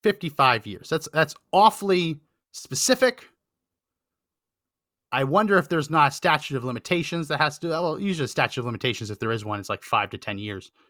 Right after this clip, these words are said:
Fifty-five is strangely specific. But it probably, <laughs> I mean, fifty-five years would put everyone who's already got, almost everyone who's already gotten the vaccine past the life expectancy.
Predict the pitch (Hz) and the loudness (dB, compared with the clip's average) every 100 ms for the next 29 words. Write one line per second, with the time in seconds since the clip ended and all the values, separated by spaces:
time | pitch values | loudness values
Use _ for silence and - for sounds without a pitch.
0 | _ _ _ _ _ - 269 156 202 156 | _ _ _ _ _ -2 0 6 6 6
1 | 127 - 226 240 214 180 - - 139 165 | 4 2 6 8 6 4 0 -2 0 0
2 | - - _ _ _ _ _ _ _ _ | 0 -8 _ _ _ _ _ _ _ _
3 | _ _ _ _ _ _ _ _ - 302 | _ _ _ _ _ _ _ _ 6 8
4 | - _ 175 - 262 269 160 151 180 147 | 8 _ -6 6 6 8 4 2 2 0
5 | 127 - 160 120 - 147 110 _ _ _ | -4 -2 -2 -2 -2 -2 -4 _ _ _
6 | _ _ _ - 247 190 - 190 156 185 | _ _ _ -2 0 2 6 6 6 4
7 | 196 143 147 139 - 160 160 190 170 156 | 4 4 0 -2 0 2 2 2 2 2
8 | 143 160 143 123 160 165 185 190 147 139 | 4 4 4 4 4 4 2 2 4 2
9 | 143 135 131 123 120 143 135 117 113 - | 2 0 -2 -2 2 2 2 -2 -4 -4
10 | 123 113 107 _ _ _ - 185 170 - | -10 -10 -12 _ _ _ 0 4 4 0
11 | 143 135 175 143 - - 117 - 107 104 | 0 2 2 0 -6 -6 -6 -8 -14 -14
12 | 143 | -14